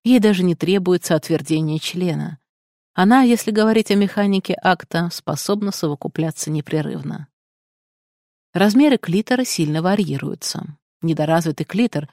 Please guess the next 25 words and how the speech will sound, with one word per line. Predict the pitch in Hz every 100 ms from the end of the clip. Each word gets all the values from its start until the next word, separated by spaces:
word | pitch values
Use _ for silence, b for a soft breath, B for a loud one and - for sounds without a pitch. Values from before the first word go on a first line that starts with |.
| _ _ _
впрочем, | - - 190 180 170
как | 165 151
и | 165
любые | 170 175 170
гениталии, | 143 151 151 196 214 202
в | 190
условиях | 196 - 269 233 -
активной | 180 - 208 180 147
половой | 147 151 147 151
жизни | 175 226 214 208 _ -
с | 160
годами | 160 151 170 185 214
становится | - 220 170 156 - 190
больше. | 180 147 - - 156 - _ _ _ _ _ _
Какое | - 226 277 190
значение | 165 180 - 208 160 151
имеют | 170 151 -
при | 165
этом | 160 160 151
практика | 180 147 - - -
и |
опыт, | 151 233 233 - _ -
ещё | 196 220 233
предстоит | - 226 - - 147 147 156
изучить. | 147 165 - 147 -